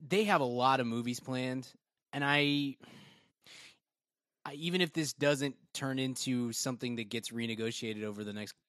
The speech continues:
you know, couple weeks or months or whatever, I think they may find out that this whole universe they have planned is not gonna do as financially well as they think it does. I, I was surprised by how much Venom made overall. I think we all were.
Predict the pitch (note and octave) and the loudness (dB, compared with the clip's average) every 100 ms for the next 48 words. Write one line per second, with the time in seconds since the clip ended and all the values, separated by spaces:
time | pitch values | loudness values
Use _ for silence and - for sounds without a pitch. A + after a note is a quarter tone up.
0 | _ A#2 F#2 - A2 G2+ G#2 - F#2+ G#2 | _ -16 -12 -10 -8 -6 -8 -10 -8 -8
1 | A2+ G#2 G2 F#2+ G2 F#2 - - - - | -8 -8 -10 -10 -10 -12 -18 -20 -20 -20
2 | _ _ - F#3 - B3+ B3+ B3 F3+ E3 | _ _ -8 -8 -6 -8 -4 -2 2 6
3 | E3 E3+ - D#3+ D3 C#3 C3+ B2+ B2+ C3 | 6 6 4 4 6 6 6 4 -2 -4
4 | - _ _ _ B2 C3 B2+ - - - | -6 _ _ _ -8 -4 -2 -2 -4 -4
5 | - - D#3 D#3 D3 A#2+ C3+ D3+ C#3+ C3 | -8 -4 2 2 2 2 0 4 4 2
6 | - C3 C#3+ B2+ C3+ C3 B2 G#2+ A#2 A#2 | 0 0 0 -2 -2 -2 -2 -2 -2 -2
7 | A#2 G#2 A2+ A2 G#2 - G#2+ G#2+ - A2 | -6 -6 -4 -4 -6 -8 -6 -8 -8 -8
8 | G2+ G#2 G2 G2+ F#2+ - G2 F2+ - - | -4 -4 -6 -10 -12 -14 -14 -16 -18 -18
9 | C3 - - E3 - - - - E3 G#3+ | -16 -16 -6 -4 -4 -10 -20 8 12 12
10 | A#3 - F3+ F3+ F3 D#3+ E3 E3+ D#3+ B2 | 10 6 8 8 8 6 4 4 2 0
11 | C#3+ D3+ D#3 D3+ B2 C#3+ D3 D3 C#3 - | 0 2 0 -2 -2 2 2 2 -2 -4
12 | C#3 C#3 C3+ C3+ C3+ B2+ C#3+ C#3 C3+ A#2+ | -2 2 4 6 6 2 -2 -2 0 2
13 | C3+ C3 C3 C3 B2+ | 0 0 0 2 -2